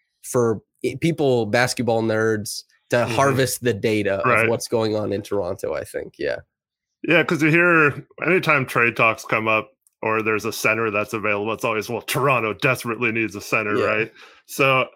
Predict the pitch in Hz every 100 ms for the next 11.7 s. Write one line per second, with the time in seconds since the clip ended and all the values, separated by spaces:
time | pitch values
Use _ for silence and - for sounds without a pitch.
0 | - - 160 180 185 165 117 - - 131
1 | - 117 127 120 113 107 110 123 151 147
2 | 135 147 120 - 131 135 143 120 - -
3 | _ _ _ _ - 127 123 117 107 98
4 | _ _ 127 - 135 - 127 131 107 117
5 | 104 110 117 117 113 - 117 110 - 123
6 | 117 113 110 110 104 110 110 107 - _
7 | _ _ _ 113 113 110 - 120 107 -
8 | 113 - 117 90 - - _ - - 123
9 | 113 113 107 117 113 120 117 113 110 117
10 | 113 110 107 110 107 - 113 110 107 107
11 | 104 - 107 110 110 101 -